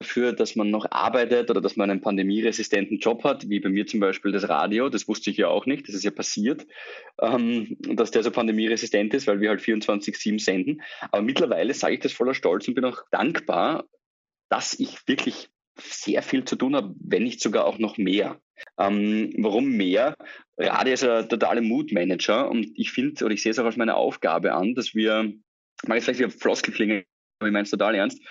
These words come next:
dass wir Positivität in das Land hineintragen. Und das ist, heißt, in meinen Augen und in meinen Ohren ist mein Job grad so wichtig wie noch nie,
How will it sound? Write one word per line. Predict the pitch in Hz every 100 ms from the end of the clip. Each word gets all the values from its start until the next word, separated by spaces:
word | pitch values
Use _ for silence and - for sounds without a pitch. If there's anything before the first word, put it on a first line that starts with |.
| -
dass | - 113 110
wir | 110 117 113 113 - -
Positivität | 127 123 127 113 107 123
in |
das | 95
Land | 87 87 -
hineintragen. | 85 - 85 - - - - _ _ - - -
Und | 107
das | 113
ist, | 117 104
heißt, | 104 190 - - -
in | 101
meinen | 87 131 160
Augen | 90 104 135
und | 156
in | 107 98
meinen | 101 123
Ohren | 101 113 131
ist | - 107 - - _ _ _ _ -
mein | - 101
Job | - 120
grad | - 110
so | 110
wichtig | 117 - 110
wie | 113
noch | 110
nie, | 107 101 151